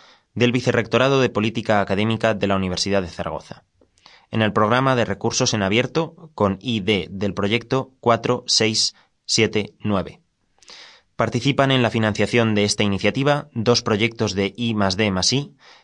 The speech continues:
financiados por el Ministerio de Ciencia e Innovación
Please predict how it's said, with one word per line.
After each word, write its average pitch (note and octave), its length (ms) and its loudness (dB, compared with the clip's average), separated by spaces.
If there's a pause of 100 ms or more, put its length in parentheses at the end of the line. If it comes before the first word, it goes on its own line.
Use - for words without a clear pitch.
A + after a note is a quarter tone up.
financiados B2+ 680 2
por A#2 140 2
el G#2 80 2
Ministerio B2 640 0
de G#2+ 160 -4
Ciencia A#2+ 420 0
e A2 60 2
Innovación G#2+ 680 -2